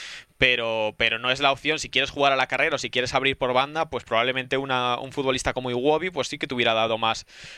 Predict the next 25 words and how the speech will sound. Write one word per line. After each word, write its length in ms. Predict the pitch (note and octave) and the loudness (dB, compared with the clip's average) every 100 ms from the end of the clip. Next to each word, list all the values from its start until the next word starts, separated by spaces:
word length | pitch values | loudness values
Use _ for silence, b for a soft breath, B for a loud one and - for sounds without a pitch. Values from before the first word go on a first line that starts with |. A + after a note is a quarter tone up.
| - | -6
más, 480 | B2 A#2 A2+ A2 - | 0 0 2 -2 -6
más, 300 | A#2 A2+ A#2+ | -4 -4 -2
más 180 | B2 A#2+ | -2 0
calidad, 380 | A#2 A2+ E3 F3+ | 0 2 2 2
o 40 | |
incluso, 320 | C#3+ C3 B2+ C#3 | -4 -10 -6 -2
bueno, 180 | F3+ | -2
hemos 160 | C3 C#3+ | -2 -4
visto 200 | D#3+ E3 | -4 0
en 40 | |
la 60 | C#3 | 0
segunda 320 | - B2+ B2+ | 0 -2 0
parte 280 | B2+ C3 C#3 | 2 0 -4
como, 640 | C#3+ B2+ A#2+ A#2 A#2 A2 - | -6 -4 -2 0 0 -2 0
como 640 | B2+ B2 A#2 A2+ A2 A2+ A#2 A#2 - - B2+ | -2 0 -4 -2 -4 -8 -16 -20 -20 -18 0
Joshua 280 | - D#3+ - | 2 2 0
King 260 | C#3 D3 E3 B B B | -2 -6 -10 B B B
también 280 | A#2+ B2+ D3+ | 0 2 0
ha 60 | B2+ | 0
caído, 540 | A#2 A#2 A2+ G#2+ A2 | 0 0 0 2 0
también 300 | A2+ A#2 A#2+ | 0 0 -2
ha 60 | A2+ | -2
caído 200 | A2 G#2+ | 0 4
a 20 | |
banda. 340 | D3 B2+ G2 | 2 0 -12